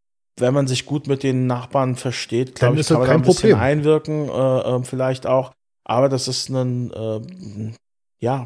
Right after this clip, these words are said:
Speaker 1: mit Sicherheit
Speaker 2: Mhm.
Speaker 1: eine Sache, wo man drüber nachdenken, ähm, denken kann. Ich glaub, so ein, so ein, so ein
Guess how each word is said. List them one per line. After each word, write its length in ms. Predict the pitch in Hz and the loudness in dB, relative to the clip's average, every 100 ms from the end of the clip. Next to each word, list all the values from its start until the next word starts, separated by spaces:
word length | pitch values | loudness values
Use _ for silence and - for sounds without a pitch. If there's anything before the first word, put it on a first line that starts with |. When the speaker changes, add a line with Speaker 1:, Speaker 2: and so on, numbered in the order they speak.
| - | -10
Speaker 1:
mit 280 | 98 107 117 | -14 -14 -6
Sicherheit 360 | 113 131 113 117 | -2 2 0 -2
Speaker 2:
Mhm. 40 | |
Speaker 1:
eine 40 | 117 | -4
Sache, 340 | 117 135 120 | -4 -4 -4
wo 40 | 120 | -4
man 140 | 120 | -6
drüber 200 | 120 113 | -4 -4
nachdenken, 640 | 113 120 - 151 151 151 - _ _ _ - | -4 -4 -2 -2 -4 -8 -8 _ _ _ -10
ähm, 520 | 127 127 127 127 127 _ _ _ - | -6 -4 -2 -4 -6 _ _ _ -6
denken 160 | 127 | -4
kann. 260 | 127 135 127 | -2 -2 -4
Ich 300 | - - _ | -10 -20 _
glaub, 120 | 139 131 | 0 0
so 80 | 143 | 0
ein, 80 | 123 | -2
so 80 | |
ein, 180 | 120 120 | -2 -2
so 120 | 117 113 | -4 -4
ein 340 | 113 110 | -6 -10